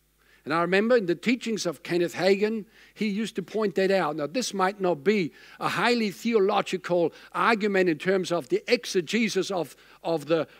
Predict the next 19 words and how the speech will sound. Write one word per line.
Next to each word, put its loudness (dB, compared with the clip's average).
of 0
the 2
Word 4
of 2
God, 2
but -8
nonetheless, 4
there's 0
a -2
real 6
point -2
here 4
that -2
a -2
lot 0
of -8
people -2
don't -4
realize 2